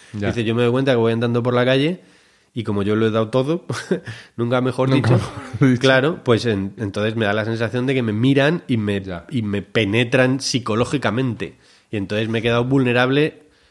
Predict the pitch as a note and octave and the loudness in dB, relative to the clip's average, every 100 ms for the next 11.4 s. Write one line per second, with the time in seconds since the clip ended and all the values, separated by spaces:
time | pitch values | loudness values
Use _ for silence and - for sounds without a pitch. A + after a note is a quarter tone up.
0 | _ _ - _ _ - _ _ - G#2 | _ _ -20 _ _ -20 _ _ -8 -2
1 | G2 C3 B2 A#2+ C#3 A2+ A2+ D#3 D3 A2+ | 0 2 2 2 2 2 2 0 0 -2
2 | G#2 G2 A2+ G#2+ C3+ C#3 G#2 - C#3+ B2+ | -2 -2 -4 -2 -2 -2 -4 0 2 0
3 | - _ _ - G2+ F#2 F#2+ G2+ B2+ B2+ | -2 _ _ -10 -6 -4 -2 0 0 2
4 | A#2+ A2 - _ _ _ _ _ - A2+ | 0 -2 -10 _ _ _ _ _ -2 -2
5 | G#2+ G#2+ A2 A#2 B2 B2 B2+ B2 C3+ - | 0 -2 0 0 0 2 2 2 0 0
6 | B2+ C3 B2 B2+ B2 B2 C#3 E3 - - | 0 0 0 0 0 2 2 0 -4 -6
7 | C#3+ A#2+ - A2+ C3+ D3+ D3 C3 B2+ A#2 | -4 -4 -2 0 2 0 -2 -6 -2 -2
8 | A2 A#2 A#2 B2+ B2 C3 C3+ C3+ C3 B2+ | -2 -2 -2 -2 -2 -2 0 0 0 0
9 | A#2+ A#2+ C3 D3 D3+ D3 C3+ B2+ A2 A#2 | 0 0 -2 0 0 0 -2 -2 -2 -2
10 | C3 C3 A#2+ C3+ C3 A#2 G#2 A#2 B2+ B2 | -2 -2 -2 -2 0 0 0 0 0 0
11 | G#2 A#2+ C#3 F#2 | 0 2 0 0